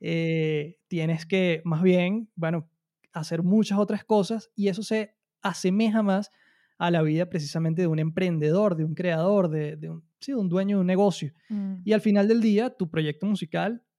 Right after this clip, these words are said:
Speaker 1: es un negocio. Y es lo que decía con el panadero y, y el luthier. Ellos se dan cuenta más rápido de que tienen un negocio en sus manos y que, ah, mira, este pan está bueno,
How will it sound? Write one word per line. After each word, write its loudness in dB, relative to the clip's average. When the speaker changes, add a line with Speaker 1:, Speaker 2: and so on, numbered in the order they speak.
Speaker 1:
es -8
un 4
negocio. -2
Y 2
es 2
lo 0
que -2
decía -4
con -2
el -4
panadero 2
y, -2
y 0
el 0
luthier. 4
Ellos 4
se -4
dan -2
cuenta 2
más 0
rápido 4
de -6
que -2
tienen 4
un 6
negocio 2
en -2
sus 0
manos 0
y -6
que, -6
ah, -8
mira, -2
este -8
pan 0
está 2
bueno, 6